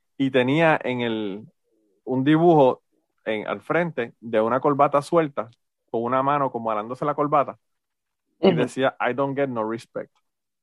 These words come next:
Speaker 1: Cuando ella trajo esta camisa, yo no sabía quién carajo era, ni quién, ni de qué era eso. Yo no sabía nada de la referencia de eso. Y no fue
Speaker 2: Ujú.
Speaker 1: hasta como cinco o seis años después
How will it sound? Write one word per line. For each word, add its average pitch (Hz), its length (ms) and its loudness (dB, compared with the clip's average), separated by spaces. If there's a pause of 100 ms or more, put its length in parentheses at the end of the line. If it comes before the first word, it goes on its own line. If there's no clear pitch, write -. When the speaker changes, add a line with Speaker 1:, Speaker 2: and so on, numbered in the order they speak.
(880)
Speaker 1:
Cuando 139 240 2
ella 170 300 6 (540)
trajo 143 240 4
esta 190 160 -2
camisa, 196 320 -4
yo 120 100 -8
no 135 80 -10
sabía 156 180 -6
quién 147 200 -8
carajo 165 360 0
era, 131 240 2
ni 110 100 -8
quién, 104 180 -10
ni 107 100 -6
de 104 120 -4
qué 104 100 0
era 120 180 6
eso. 131 180 -2
Yo 127 120 -4
no 147 60 -4
sabía 170 300 2
nada 135 460 2
de 151 60 2
la 131 80 0
referencia 131 560 -6
de 110 160 -2
eso. 123 240 -14 (540)
Y 123 80 -4
no 135 160 4
fue 175 120 6
Speaker 2:
Ujú. 127 80 4
Speaker 1:
hasta 160 180 2
como 127 420 2
cinco 160 560 -4
o - 20 0
seis 165 200 -4
años 160 220 -4
después 151 520 0